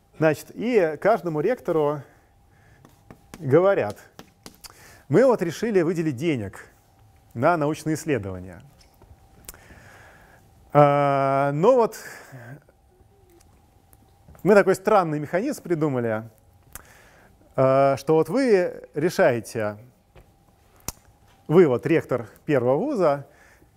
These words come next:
решаете, либо мы в министерстве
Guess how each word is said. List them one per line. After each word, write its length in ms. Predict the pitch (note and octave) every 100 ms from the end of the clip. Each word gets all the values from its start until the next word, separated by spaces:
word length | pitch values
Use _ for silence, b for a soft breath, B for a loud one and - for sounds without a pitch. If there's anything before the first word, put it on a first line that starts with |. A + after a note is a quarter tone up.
| _
решаете, 560 | C#3+ F3+ A3+ D3 B2 C3+
либо 540 | D3 G3 D#3 D3 C3+ - b b b _
мы 340 | D3 G#3+ F3 B2+
в 80 |
министерстве 960 | D3+ D#3 E3 - D#3+ - - B2 A2+ A#2+